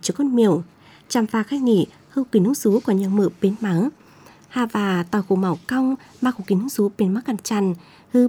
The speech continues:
bò mè, chú con miểu, có đàng sướp tàm, cánh bảy chữ, nét văn hóa khăn chăn, mưa hủi,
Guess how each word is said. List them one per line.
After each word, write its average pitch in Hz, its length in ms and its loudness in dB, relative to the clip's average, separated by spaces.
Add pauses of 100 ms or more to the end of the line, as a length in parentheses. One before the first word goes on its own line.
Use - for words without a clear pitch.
bò 226 100 0
mè, 196 260 0
chú 170 180 -6
con 269 160 -2
miểu, 214 200 4 (320)
có 214 140 0
đàng 190 220 -4
sướp 311 300 -2
tàm, 185 280 0 (220)
cánh 220 240 -2
bảy 190 220 -2
chữ, 196 300 4 (320)
nét 277 80 2 (100)
văn 202 140 -2
hóa 170 200 -2
khăn 214 220 -4
chăn, 190 360 0 (180)
mưa 233 140 2
hủi, 190 340 2